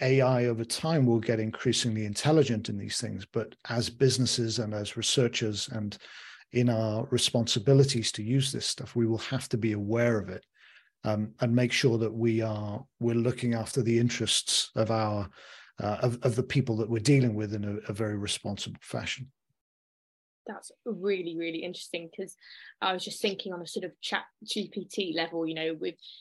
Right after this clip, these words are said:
Speaker 2: we've heard about it not citing its sources. Sometimes there's in-,
Speaker 1: Mm.
Speaker 2: inaccuracies. Uh, someone in the chat even just put about the fact that, you know, it doesn't have information beyond, um, I think it's twenty twenty-one, they said. Um, and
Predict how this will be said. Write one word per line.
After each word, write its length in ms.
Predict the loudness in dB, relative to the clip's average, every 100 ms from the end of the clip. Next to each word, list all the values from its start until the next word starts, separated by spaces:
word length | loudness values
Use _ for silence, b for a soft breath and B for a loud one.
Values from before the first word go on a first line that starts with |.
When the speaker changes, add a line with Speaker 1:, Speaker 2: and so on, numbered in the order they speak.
| B -6
Speaker 2:
we've 200 | -6 -4
heard 280 | -2 -2 -2
about 200 | -4 -6
it 100 | -6
not 160 | -12 -12 -20
citing 460 | -6 -4 -4 -6 -8
its 260 | -8 -10
sources. 680 | -4 0 0 0 0 0 -2
Sometimes 540 | -2 -2 -2 -4 -4 -4
there's 140 | -6
in-, 80 | -6
Speaker 1:
Mm. 60 | -6
Speaker 2:
inaccuracies. 1000 | -2 -2 -2 -6 -8 -6 -2 -2 -2 -6 -6
Uh, 140 | -8
someone 280 | -2 0 0
in 100 | -2
the 80 | -6
chat 260 | -4 -4 -4 -12 -8
even 260 | -8 -8
just 200 | -10 -10
put 200 | -6 -6
about 280 | -2 -2 -2
the 60 | -8
fact 260 | -4 -4 -4
that, 160 | -6 -6 b b b
you 100 | -2
know, 60 | 0
it 100 | -2
doesn't 200 | -8 -10
have 120 | -10
information 540 | -10 -4 -6 -4 -8 -4
beyond, 380 | -4 -4 -8 -10 -4
um, 260 | 0 2 0
I 60 | -6
think 120 | -12
it's 100 | -8
twenty 240 | -6 -6 -8
twenty-one, 460 | -12 -8 -2 0
they 100 | 0
said. 320 | -2 0 -2 -4 B B B B
Um, 360 | 2 4 4 2 0
and 300 | 0 0